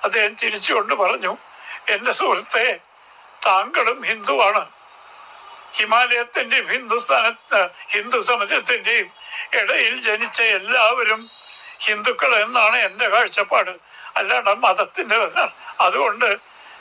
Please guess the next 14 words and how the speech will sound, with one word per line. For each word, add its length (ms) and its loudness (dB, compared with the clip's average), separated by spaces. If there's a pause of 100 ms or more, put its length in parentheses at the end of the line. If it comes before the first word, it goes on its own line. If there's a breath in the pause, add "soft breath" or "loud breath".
(100)
ഞാൻ 300 2
കേൾക്കുന്നതിന് 560 2 (100)
തടസ്സമുണ്ടോ 640 0
എന്ന് 200 2 (380 loud breath)
ഒരിക്കൽ 280 2
കൂടി 220 -2
പേ-," 380 -10 (200 loud breath)
ഇത്തരം 640 -2
ബാലിശമായ 1040 2 (360 loud breath)
വാദങ്ങളാണ് 840 4
പലപ്പോഴും 640 0 (240)
ഉന്നയിക്കുന്നത്. 640 -4 (320 loud breath)
ഏതായാലും, 580 0 (880 loud breath)
ആ, 220 2